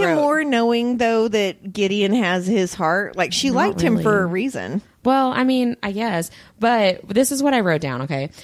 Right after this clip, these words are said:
Speaker 2: I wrote down, um, <laughs> so Bastille betrothed her to Vemdor and bonded her to Gideon. Why?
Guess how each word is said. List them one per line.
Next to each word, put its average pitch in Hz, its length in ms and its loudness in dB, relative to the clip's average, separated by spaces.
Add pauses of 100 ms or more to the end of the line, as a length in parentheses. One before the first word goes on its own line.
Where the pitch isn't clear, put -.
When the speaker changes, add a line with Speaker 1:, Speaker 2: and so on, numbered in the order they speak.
Speaker 2:
I 185 140 2
wrote 196 280 4
down, 160 500 0 (380)
um, 156 520 2 (720)
<laughs> 254 80 -6 (960)
so 196 560 2
Bastille 208 580 0
betrothed 190 540 -2
her 214 160 0
to 190 100 0
Vemdor 202 680 -2
and 175 300 -2
bonded 180 400 0
her 196 200 -2
to 175 120 -6
Gideon. 214 580 -4 (100)
Why? 170 460 -4